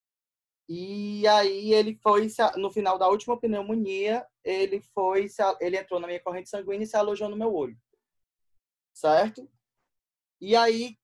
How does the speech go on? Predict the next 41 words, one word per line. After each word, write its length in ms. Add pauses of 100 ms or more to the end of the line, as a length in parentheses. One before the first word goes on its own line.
quando 580
esse 240
ba-, 180
esse 400
baby 300
estava 320
alojado 460
no 60
meu 180
olho, 560
eu 100
precisei 440
fazer 260
um 100
tratamento 580
em 140
Minas 600
e 100
tal, 360
porque 140
eu 100
ia, 220
ia 140
ficando 260
cega 540
e 80
tudo 200
mais. 340 (640)
E 160
o 100
tratamento 560
era 120
com 160
corticoide. 760 (960)
Então, 300
eu 100
passei 560 (100)
um 240
ano 300
e 80
meio 580